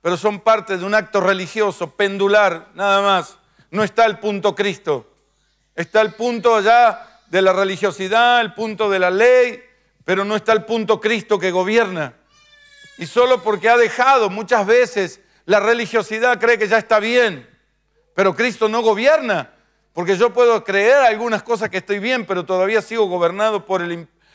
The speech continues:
por el pensamiento de la época, del tiempo, por el aión. Amén.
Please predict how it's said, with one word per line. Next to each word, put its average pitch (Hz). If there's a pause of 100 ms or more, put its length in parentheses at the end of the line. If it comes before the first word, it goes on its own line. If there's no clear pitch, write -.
(120)
por 190
el 185
pensamiento 202
de 180
la 165
época, 196
del 160
tiempo, 196
por 160
el 160
aión. 190 (2250)
Amén. 262